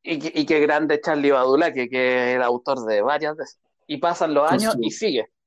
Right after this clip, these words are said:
Speaker 2: con su ratoncito en la solapa.
Speaker 1: Sí, pues era un
Speaker 2: Cachorritas.
Speaker 1: ratón y sus cachorritas.
Speaker 2: Desaparecieron
Speaker 1: Oh.
Speaker 2: todos esos humoristas que
Speaker 1: Oh, es que... sí, pues,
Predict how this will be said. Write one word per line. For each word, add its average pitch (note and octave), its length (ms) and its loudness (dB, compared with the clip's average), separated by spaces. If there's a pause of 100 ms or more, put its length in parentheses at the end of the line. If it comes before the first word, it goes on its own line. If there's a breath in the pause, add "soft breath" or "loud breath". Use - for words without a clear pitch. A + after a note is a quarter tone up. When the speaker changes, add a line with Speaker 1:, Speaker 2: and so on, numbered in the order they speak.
(140)
Speaker 2:
con B2+ 160 -2
su B2 160 -6
ratoncito A#2+ 540 -2
en C3 60 0
la B2 100 2
solapa. D#3 520 -6 (280)
Speaker 1:
Sí, C#3+ 180 -6
pues B2 160 -2
era B2+ 100 2
un A#2 40 -6
Speaker 2:
Cachorritas. A2+ 180 -2 (220)
Speaker 1:
ratón - 60 -16 (280)
y - 60 -20
sus - 160 -8
cachorritas. - 720 -4 (400)
Speaker 2:
Desaparecieron C#3+ 840 0
Speaker 1:
Oh. - 40 -14
Speaker 2:
todos A#2 220 -8
esos C#3+ 160 -6
humoristas C#3+ 760 -4
que B2 340 -10
Speaker 1:
Oh, D#3 140 2
es - 140 -4
que... - 100 -20 (220)
sí, A2+ 500 -6
pues, G#2 220 -6